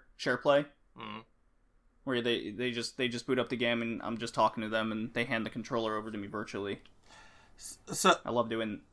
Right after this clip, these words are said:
Speaker 3: are you guys planning on getting three, four, and five remasters when they come out then?
Speaker 1: Well, I already have five on the P S three, uh, 'cause that was, like, given away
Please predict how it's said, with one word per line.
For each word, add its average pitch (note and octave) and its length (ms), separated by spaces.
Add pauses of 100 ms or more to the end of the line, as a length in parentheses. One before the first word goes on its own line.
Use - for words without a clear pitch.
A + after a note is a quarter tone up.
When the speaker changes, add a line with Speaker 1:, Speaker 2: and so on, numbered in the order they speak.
Speaker 3:
are D3+ 120
you D#3+ 140
guys F3 240
planning D3+ 240
on C#3+ 100
getting C3+ 280
three, C3+ 340
four, C3 300
and A#2+ 120
five A#2+ 340
remasters B2+ 600
when C#3+ 100
they C#3+ 120
come D3 160
out D#3 180
then? D3+ 380 (1040)
Speaker 1:
Well, D#3 380
I F3 100
already A#3+ 180
have E3+ 320
five D#3 400
on D#3 80
the C3+ 60
P D#3+ 160
S C3 160
three, B2 540 (340)
uh, B2+ 160
'cause C#3 140
that B2+ 100
was, C3+ 100
like, A#2 180
given C3 220
away A#2 400